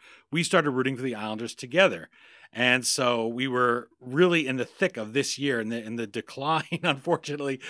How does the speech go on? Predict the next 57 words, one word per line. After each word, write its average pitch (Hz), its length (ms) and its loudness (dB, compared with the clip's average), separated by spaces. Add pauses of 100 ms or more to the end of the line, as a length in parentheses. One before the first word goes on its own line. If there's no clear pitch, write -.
(120)
of 151 160 4
the 143 80 0
team 135 320 -4
after 131 300 -2
that 107 240 2 (200)
great 131 300 4
Stanley 113 320 -4
Cup - 240 -10
dynasty 104 480 -8
and 107 100 -8
the 104 60 -10
drive 120 380 -4
for 117 100 -10
five 107 480 -4
and 110 140 -6
win 131 200 -6
one 123 180 -6
for 117 100 -10
the 110 120 -6
thumb, 110 400 -2
trying 127 260 -6
to 120 80 -6 (220)
win 135 220 -2
that 110 240 -6
fifth 135 200 -6
Stanley 120 340 -4
Cup 117 320 -8
in 110 80 -10
a 117 60 -6
row. 113 360 -4 (340)
The 143 60 -4
New 139 80 2
York 143 160 4
Islanders, 135 340 2
by 127 180 6
the 127 80 -2
way, 127 80 0
were 120 60 -2
the 120 120 0
last 127 340 -2
team 143 200 -6
to 139 120 -2
win 151 340 2
four 117 260 -4
Stanley 101 360 -8
Cups - 340 -10
in 101 100 -10
a 98 100 -10
row. 92 200 -10 (300)
So - 100 -6
this 180 220 2
was 170 340 4
a 120 140 -2
true, 180 500 -4
real 147 320 -2
dynasty. 123 680 -2
And 131 340 -2